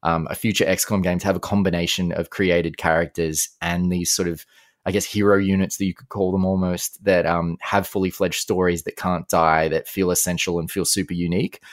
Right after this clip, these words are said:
I feel like X COM two War of the Chosen was playing a little bit with those ideas, but not fully committing to it. Now that I've seen it come through in Chimera Squad, I'm really into it. And I love just the personality that they're built into these units. Like, I really care about a character like Cherub,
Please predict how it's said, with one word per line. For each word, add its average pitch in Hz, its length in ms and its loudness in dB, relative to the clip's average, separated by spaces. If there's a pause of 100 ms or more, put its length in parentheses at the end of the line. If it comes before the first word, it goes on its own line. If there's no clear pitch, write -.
(220)
I 127 80 2
feel 123 100 2
like 107 160 4
X 104 160 -2
COM 104 220 2
two 95 260 0
War 92 220 2
of 92 40 2
the 95 60 2
Chosen 92 340 0
was 90 120 -4
playing 113 420 2
a 101 60 4
little 90 180 2
bit 82 160 0
with 82 120 -8
those 85 220 2
ideas, 80 460 -2
but - 180 -4
not - 200 -2
fully 85 240 -4
committing 85 400 -4
to 82 180 -4
it. 73 160 -2 (320)
Now 110 140 4
that 110 100 4
I've 92 100 2
seen 98 200 0
it 90 80 -2
come 92 180 -4
through 90 160 -6
in 85 80 -6
Chimera 87 400 0
Squad, - 400 -2 (360)
I'm 95 180 2
really 92 340 0
into 85 280 -2
it. - 120 0
And 82 100 -6
I 85 100 0
love 90 500 0 (400)
just - 420 0
the 92 240 2 (120)
personality 90 640 2
that 71 160 -6
they're 82 120 4
built 80 300 0
into 85 220 -4
these 80 260 -4
units. 82 400 -6
Like, 85 140 -2
I 95 40 2
really 95 280 2
care 87 380 2
about 82 200 0
a 80 60 -2
character 80 400 0
like 73 240 -2
Cherub, 73 420 -4